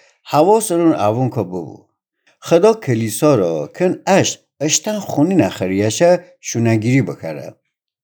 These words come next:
با مسلم چمون شه بدومله بزارن ورگن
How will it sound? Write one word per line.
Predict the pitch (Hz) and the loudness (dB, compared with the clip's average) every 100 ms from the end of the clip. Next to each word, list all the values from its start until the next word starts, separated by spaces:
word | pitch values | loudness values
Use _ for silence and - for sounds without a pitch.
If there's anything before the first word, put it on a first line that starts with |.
| _ _ | _ _
با | 165 | 2
مسلم | 190 202 - 214 | 4 2 0 0
چمون | 156 147 147 160 | 2 4 4 4
شه | - 196 | 4 2
بدومله | 139 110 107 117 135 123 95 87 _ _ _ _ - | 2 2 2 2 2 2 0 -4 _ _ _ _ 0
بزارن | 139 147 151 151 | 4 6 6 6
ورگن | 151 131 143 147 143 185 165 131 123 | 4 2 4 4 2 0 0 0 -4